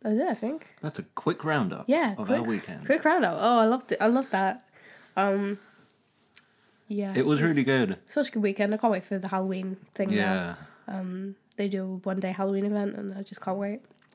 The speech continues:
Speaker 2: 'Cause it was just, I, I wa-, I have to say, 'cause when we went to the Halloween one, last one, there was only about one film that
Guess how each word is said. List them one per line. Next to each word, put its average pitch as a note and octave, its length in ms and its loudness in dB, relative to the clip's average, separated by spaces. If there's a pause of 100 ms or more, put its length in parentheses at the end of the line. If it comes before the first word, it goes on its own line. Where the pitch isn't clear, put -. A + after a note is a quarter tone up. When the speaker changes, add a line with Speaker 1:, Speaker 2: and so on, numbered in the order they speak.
Speaker 2:
'Cause B2 140 6
it B2+ 40 8
was C3 120 4
just, B2+ 140 0
I, A#2 200 2
I B2+ 180 4
wa-, D3 260 4
I A#2 140 4
have D3 220 0
to - 60 -16
say, A2+ 160 4
'cause G#2 200 0
when C#3 140 4
we D#3 80 4
went C#3 200 4
to A#2+ 60 0
the A#2 80 2
Halloween G#2+ 400 4
one, F#2+ 180 0
last G2+ 300 0
one, D#2 240 -8 (340)
there A#2 100 2
was A2 100 2
only A2+ 200 6
about F#2+ 240 0
one G2+ 360 2
film F2+ 340 0
that D#2+ 80 -2